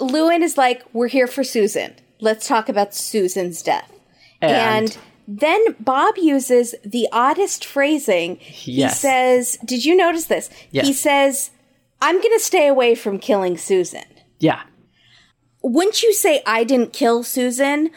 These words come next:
Speaker 1: or, "I don't wanna talk about Susan's murder"? Not, "I'm gonna stay away from killing Susan." The I,
Speaker 2: Mm-hmm.
Speaker 1: me killing,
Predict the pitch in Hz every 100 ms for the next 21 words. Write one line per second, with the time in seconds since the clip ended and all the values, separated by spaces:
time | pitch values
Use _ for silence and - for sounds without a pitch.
0 | - - _ 240 240 226 247 262 240 254
1 | 226 - 214 214 220 208 196 - - 208
2 | 214 208 - 180 175 185 247 294 330 -
3 | _ _ _ _ _ 220 226 233 269 262
4 | - - _ _ _ _ _ - 440 494
5 | 494 466 - 311 277 262 247 247 254 226
6 | 202 - 240 214 196 185 - 196 180 147
7 | - - _ _ _ - 233 262 262 320
8 | 370 311 226 151 147 143 135 - _ _
9 | _ 247 262 311 359 349 - 359 349 262
10 | 226